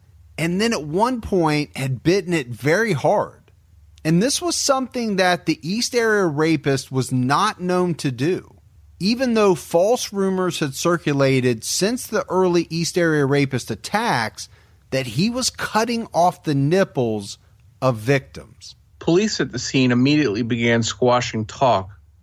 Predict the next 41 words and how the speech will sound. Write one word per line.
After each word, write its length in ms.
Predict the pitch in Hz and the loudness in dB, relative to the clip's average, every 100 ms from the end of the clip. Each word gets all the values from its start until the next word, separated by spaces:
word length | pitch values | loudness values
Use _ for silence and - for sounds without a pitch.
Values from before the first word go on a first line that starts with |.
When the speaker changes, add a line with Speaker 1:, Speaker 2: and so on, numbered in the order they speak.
| _ _ | _ _
Speaker 2:
that 120 | 113 107 | -8 -2
this 200 | 135 127 | -2 0
attack 360 | 131 120 117 | 0 0 -2
was 160 | 123 110 | -6 -6
the 100 | 107 | -4
work 280 | 117 117 117 | -2 -2 -4
of 100 | 107 | -2
the 80 | |
East 280 | 113 113 - | -2 -2 0
Area 160 | 107 101 | 0 2
Rapist. 540 | 104 110 - 107 - - _ _ _ _ | 2 0 -4 -14 -18 -20 _ _ _ _
But 140 | - 110 | -6 -2
Contra 380 | 151 151 151 139 | 0 0 -2 -2
Costa 400 | 147 131 - 127 | 0 0 -4 -8
County 360 | - 135 131 | -2 0 0
investigator 680 | 117 120 113 - 110 110 110 | 0 -2 -2 -6 -2 0 2
Larry 240 | 113 107 | 2 0
Crompton 520 | 104 - 135 127 123 107 | -2 0 2 2 -2 -4
was 140 | 101 | -4
called 320 | - 120 107 | 0 2 2
in 160 | 107 104 | 2 2
to 120 | 104 | 2
investigate, 640 | 101 110 107 104 90 92 - - _ _ _ _ _ _ 123 | 2 0 -2 -6 -6 -8 -12 -20 _ _ _ _ _ _ -2
and 120 | 113 | 2
he 140 | 135 | 2
didn't 240 | 135 131 - | 4 2 2
share 280 | - 127 | 2 2
the 80 | 117 | 2
Walnut 400 | 117 117 117 - | 2 2 2 -2
Creek 260 | - 120 110 | -2 -4 -4
Police 260 | - 113 | -4 -4
Department's 500 | - 117 110 95 107 | -6 -2 -2 -2 -6
opinion. 520 | 101 90 123 104 92 101 - - _ _ - | -6 -2 0 0 -2 -10 -20 -20 _ _ -2
One 220 | 127 175 | 0 0
of 120 | 151 | -4
the 60 | 143 | -4
first 440 | - 156 - - | 0 0 -2 -4
things 240 | 151 131 | -2 0
that 140 | 123 120 | -2 -6
stood 300 | - 135 135 | -4 0 2
out 340 | 123 95 - | 4 2 0